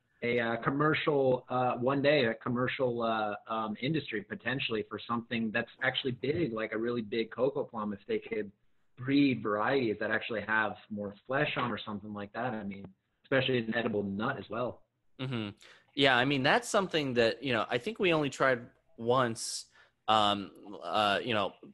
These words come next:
Speaker 2: processing wise, because, uh, we were re-, you know, we don't ever get enough fruits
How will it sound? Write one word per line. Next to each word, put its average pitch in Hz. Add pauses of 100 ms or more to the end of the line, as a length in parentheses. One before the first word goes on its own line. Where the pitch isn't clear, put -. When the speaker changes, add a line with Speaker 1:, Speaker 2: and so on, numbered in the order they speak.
Speaker 2:
processing 120
wise, 107
because, 104
uh, 92
we 117
were 104
re-, 113
you 113
know, 98
we 123
don't 123
ever 113
get 110
enough 107
fruits 113